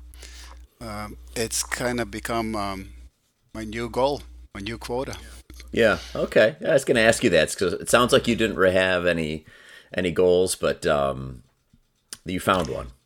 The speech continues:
Speaker 2: which is
Speaker 1: Forty
Speaker 2: cool.
Speaker 1: miles a week rather than forty hours of work. <laughs>
Speaker 2: I love it.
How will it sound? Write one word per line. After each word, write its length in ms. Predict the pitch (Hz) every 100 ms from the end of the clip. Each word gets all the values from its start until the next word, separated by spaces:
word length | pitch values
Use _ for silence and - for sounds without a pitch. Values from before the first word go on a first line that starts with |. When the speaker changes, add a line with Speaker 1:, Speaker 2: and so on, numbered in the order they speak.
| _
Speaker 2:
which 240 | - - -
is 80 |
Speaker 1:
Forty 240 | 127 139 151
Speaker 2:
cool. 80 | 151
Speaker 1:
miles 340 | 151 156 143
a 60 | 139
week 320 | 131 143 -
rather 280 | 127 123 127
than 120 | 117
forty 380 | - 127 127 131
hours 300 | 123 123 113
of 80 | 110
work. 340 | 104 101 - - - - - - - -
<laughs> 580 | - - - - 330 -
Speaker 2:
I 60 |
love 280 | 71 73 69
it. 180 | 60